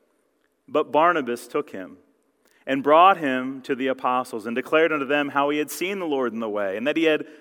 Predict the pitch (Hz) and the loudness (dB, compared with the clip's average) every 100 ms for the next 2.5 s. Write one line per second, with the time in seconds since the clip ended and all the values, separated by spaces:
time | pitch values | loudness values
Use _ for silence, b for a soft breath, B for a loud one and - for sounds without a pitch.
0 | B - 202 233 220 170 160 147 156 180 | B -2 4 6 4 0 0 0 2 4
1 | 190 170 - - 226 233 - 160 196 226 | 4 2 0 -6 -4 -4 -6 -4 2 4
2 | 254 180 160 160 | 2 0 0 0